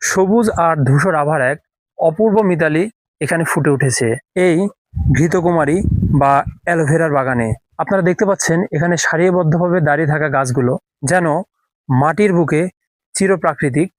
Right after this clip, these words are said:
আশীর্বাদ হয়ে জেগে আছে। মূল আকর্ষণ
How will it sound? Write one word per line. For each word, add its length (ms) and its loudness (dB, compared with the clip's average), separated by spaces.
আশীর্বাদ 480 0
হয়ে 200 2
জেগে 340 0
আছে। 260 -4
মূল 200 2
আকর্ষণ 440 0